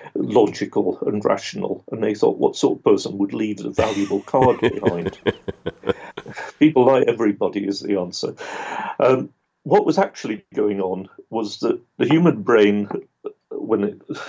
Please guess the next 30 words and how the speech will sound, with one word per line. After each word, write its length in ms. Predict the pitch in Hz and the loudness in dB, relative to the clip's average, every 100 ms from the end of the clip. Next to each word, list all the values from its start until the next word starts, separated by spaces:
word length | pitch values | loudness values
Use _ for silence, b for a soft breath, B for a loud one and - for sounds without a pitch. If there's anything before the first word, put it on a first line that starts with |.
| B | B
the 80 | - | 0
human 300 | 135 120 101 | 2 2 4
went 260 | 107 104 - | 2 0 -2
to 100 | 107 | 0
the 200 | 98 98 | 2 4
A 100 | 101 | 4
T 220 | 95 101 | 2 2
M, 280 | 98 87 92 _ b b | 2 -2 -12 _ b b
was 200 | - - | -6 0
thinking, 460 | 113 - 113 92 - | -2 0 -4 -4 -2
"I'm 320 | 123 151 165 143 | 2 2 2 2
going 260 | 123 110 | 2 0
to 100 | 104 | -2
this 260 | 98 104 - | 2 2 2
device 640 | 117 98 95 98 - - _ | -2 2 2 2 0 -10 _
to 100 | - | -4
get 280 | - 120 - | 2 2 2
money 360 | 117 113 90 | -2 0 0
out." 300 | 85 80 - _ _ _ _ _ _ _ _ - | -4 -6 -10 _ _ _ _ _ _ _ _ -2
And 200 | 110 110 | 0 2
once 260 | 127 180 | 2 2
the 80 | 156 | 0
money 280 | 131 123 117 | 0 -2 -2
was 200 | 101 104 | -2 0
out, 320 | 120 95 - - | 2 0 -2 -10
it 140 | - | -10
had 180 | - 135 | -4 0
accomplished 640 | 131 - 104 - 104 - 110 | 0 0 -6 -4 -8 -6 -8
its 180 | - | -8
goal. 480 | - 143 135 85 78 | 0 4 4 2 -2